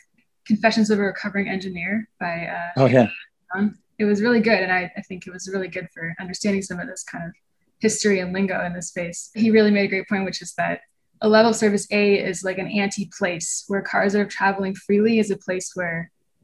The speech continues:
Speaker 1: nobody actually wants to be because
Speaker 2: Hmm.
Speaker 1: you can't have, you know, people standing around or you can't have objects in the way of free flowing traffic. So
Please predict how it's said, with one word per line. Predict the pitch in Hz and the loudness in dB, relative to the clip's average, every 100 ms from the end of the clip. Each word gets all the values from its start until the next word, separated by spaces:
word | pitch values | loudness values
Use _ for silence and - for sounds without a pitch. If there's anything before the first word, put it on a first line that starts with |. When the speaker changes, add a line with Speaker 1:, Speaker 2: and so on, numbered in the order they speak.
| - | 4
Speaker 1:
nobody | 208 208 202 | 6 6 4
actually | 190 180 - 185 | 2 0 -2 -8
wants | 180 170 - | -6 -8 -10
to | 165 | -12
be | 165 196 - - | -10 -10 -10 -16
because | - - 170 - - | -18 -14 -12 -10 -4
Speaker 2:
Hmm. | 117 104 _ _ _ | -2 -2 _ _ _
Speaker 1:
you | 208 | -14
can't | - 226 208 | -4 0 2
have, | 214 196 185 - | 2 0 -4 -2
you | 214 | -2
know, | 180 | -2
people | 180 202 185 | -6 -12 -14
standing | - _ - 226 220 | -20 _ 2 4 6
around | 220 220 185 175 | 4 4 2 0
or | |
you | 175 | -6
can't | - 185 | -8 -10
have | 185 180 - _ | -10 -14 -18 _
objects | 196 202 190 175 - | 2 2 2 -2 -4
in | 180 | -10
the | 180 | -6
way | 180 170 | -4 -4
of | 175 - _ _ | -8 -12 _ _
free | - 180 | -6 -6
flowing | - 180 175 | -4 -8 -8
traffic. | - 165 - - - | -10 -10 -12 -18 -18
So | - - | -16 -14